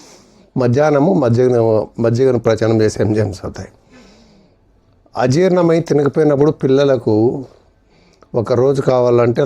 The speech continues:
లంకనం పెట్టండి. ఏం లేకుండా కూడా లిక్విడ్ ఫామ్‌లో ఇవ్వండి. కొబ్బరి నీళ్ళు, నిమ్మరసం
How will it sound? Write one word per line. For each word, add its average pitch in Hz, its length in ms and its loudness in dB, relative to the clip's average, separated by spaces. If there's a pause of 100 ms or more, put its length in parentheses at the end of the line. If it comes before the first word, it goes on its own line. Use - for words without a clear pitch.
లంకనం 123 480 0
పెట్టండి. 90 380 -6 (220)
ఏం 113 80 2 (120)
లేకుండా 110 400 0
కూడా 135 140 0 (720)
లిక్విడ్ 127 420 0
ఫామ్‌లో 117 420 0
ఇవ్వండి. 98 340 0
కొబ్బరి 107 340 -2
నీళ్ళు, 101 260 0 (120)
నిమ్మరసం 101 480 -2